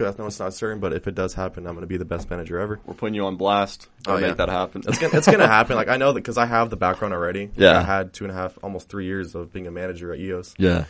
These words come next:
Speaker 1: So we
Speaker 2: Well, now
Speaker 1: should
Speaker 2: it's
Speaker 1: be
Speaker 2: on the
Speaker 1: good there.
Speaker 2: record, so they gotta follow through.
Speaker 1: Oh, yeah.
Speaker 2: Otherwise, you know.
Speaker 1: I'm sure it will. I'm just saying 'cause, like, you know, nothing's ever written on paper
Speaker 2: Yeah,
Speaker 1: until
Speaker 2: yeah, yeah.
Speaker 1: the time comes up.
Speaker 2: For real,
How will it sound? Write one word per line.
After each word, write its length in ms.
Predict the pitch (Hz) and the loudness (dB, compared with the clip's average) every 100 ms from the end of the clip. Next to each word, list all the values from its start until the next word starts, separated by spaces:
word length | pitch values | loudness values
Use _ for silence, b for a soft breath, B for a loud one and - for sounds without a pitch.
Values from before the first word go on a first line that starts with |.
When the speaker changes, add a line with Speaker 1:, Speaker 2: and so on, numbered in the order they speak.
| b b b | b b b
Speaker 1:
So 400 | - 87 82 82 | -6 -2 -2 -4
we 60 | 98 | 0
Speaker 2:
Well, 40 | 95 | 8
now 40 | |
Speaker 1:
should 40 | 110 | 8
Speaker 2:
it's 80 | 120 | 10
Speaker 1:
be 40 | |
Speaker 2:
on 40 | 120 | 8
the 40 | |
Speaker 1:
good 60 | 95 | 12
there. 60 | 98 | 10
Speaker 2:
record, 260 | 101 92 | 10 4
so 120 | - 87 | 0 4
they 100 | 92 | 6
gotta 180 | 92 90 | 6 6
follow 240 | 90 87 | 0 -2
through. 300 | - 95 90 | 0 2 4
Speaker 1:
Oh, 100 | 90 | 4
yeah. 100 | 90 | 4
Speaker 2:
Otherwise, 360 | 95 80 - - | 2 2 -4 -6
you 100 | 90 | 2
know. 60 | |
Speaker 1:
I'm 120 | 156 | 2
sure 240 | 180 202 175 | 2 4 4
it 60 | |
will. 360 | 110 110 113 113 - | 6 4 4 0 -2
I'm 140 | 123 | -2
just 160 | 127 - | -2 -2
saying 200 | 110 107 | -2 -2
'cause, 120 | 101 | -6
like, 100 | 95 | -8
you 60 | 98 | -4
know, 80 | 101 | -4
nothing's 240 | 110 101 | -4 -6
ever 120 | 92 | -6
written 180 | 98 95 | -4 -6
on 80 | 95 | -8
paper 340 | 95 92 98 98 | -10 -8 -8 -4
Speaker 2:
Yeah, 100 | - | -2
Speaker 1:
until 200 | - 90 | -2 -2
Speaker 2:
yeah, 100 | 80 - | -4 -4
yeah. 200 | - - | -4 -6
Speaker 1:
the 60 | - | -8
time 220 | 92 82 | -10 -12
comes 240 | 95 92 | -10 -8
up. 240 | 98 98 - | -4 -4 -2
Speaker 2:
For 140 | 104 | -2
real, 180 | 87 - | 0 -2